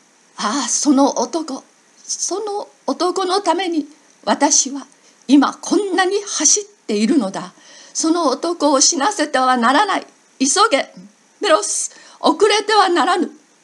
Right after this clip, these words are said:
愛と誠の力を今こそ知らせてやるがよい。風体なんかはどうでもいい。メロスは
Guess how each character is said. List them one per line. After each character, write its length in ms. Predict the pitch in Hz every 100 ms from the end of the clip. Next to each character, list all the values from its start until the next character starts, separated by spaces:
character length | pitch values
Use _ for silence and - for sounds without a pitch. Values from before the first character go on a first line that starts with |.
| _ _ _ _ _
愛 240 | - 262 294
と 240 | - 208
誠 540 | 196 247 277 440 - 370
の 180 | 381
力 600 | 302 - - 370 392 370
を 160 | 320 294 - _ -
今 260 | 392 -
こ 160 | - 262
そ 280 | - 202 - _ _ _
知 180 | - 196
ら 120 | 320
せ 160 | 415 262
て 220 | 262 269
や 140 | 185
る 120 | 180
が 140 | 269 208
よ 140 | 175
い。 140 | 208 - _ _ _ _ _ _ _ _ _ _ _ _
風 220 | - 403
体 260 | 403 196 175
な 160 | 160
ん 80 | 233
か 100 | -
は 120 | 160
ど 260 | 165 175 233
う 60 | 294
で 80 |
も 140 | 311 302
い 140 | 311
い。 100 | - - _ _ _ _ _ _ _ -
メ 120 | 202
ロ 80 | 175
ス 180 | -
は 220 | 160 165